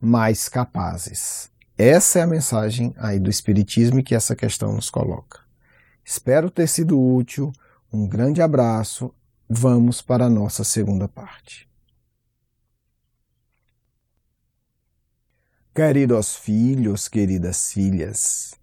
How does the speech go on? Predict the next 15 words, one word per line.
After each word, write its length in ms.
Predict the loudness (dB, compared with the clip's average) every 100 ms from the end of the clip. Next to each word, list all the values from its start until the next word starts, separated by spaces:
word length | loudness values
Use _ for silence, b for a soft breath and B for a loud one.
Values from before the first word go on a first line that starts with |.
| _ _ _ _ 0
que 140 | 4
o 100 | 4
Mestre 720 | 4 4 4 4 2 0 0
amado 640 | 2 2 2 2 0 0 -2
envolva 440 | 0 0 0 2 -2
a 40 |
todos 1040 | 0 2 4 2 0 -4 -6 -10 -16 -20 _ _ _ _ _ _ _
num 220 | -2 -2
clima 420 | 0 2 2 2
de 160 | 0 -4
ternura, 1000 | -6 -8 -8 -2 2 4 4 2 0 -2
de 140 | -4 -4
paz, 720 | -4 -2 0 0 0 -2 -2 0
de 140 | 0
misericórdia. 1160 | 0 0 -2 -4 -6 -6 -6 -6 -10 -20 -20 -20